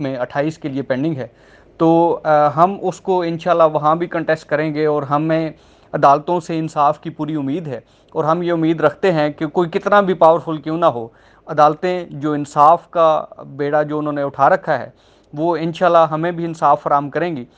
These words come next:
और हम ये एक्सपेक्ट करते हैं कि कोर्ट भी हमें रिलीफ फराहम करेगी और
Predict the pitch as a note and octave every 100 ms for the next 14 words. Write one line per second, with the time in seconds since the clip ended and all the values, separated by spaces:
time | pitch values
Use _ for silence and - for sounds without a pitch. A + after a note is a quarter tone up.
0 | _ _ D#3+ D#3 F3 E3+ D#3+ - G#3+ A3
1 | F#3+ D#3+ D#3+ C3 C#3 _ _ _ D#3+ C3+
2 | E3 F#3+ F3+ F3+ E3+ D#3+ D#3 D3+ D#3+ D#3+
3 | D#3+ D3 D3+ D#3+ D3+ D#3 D3+ E3 E3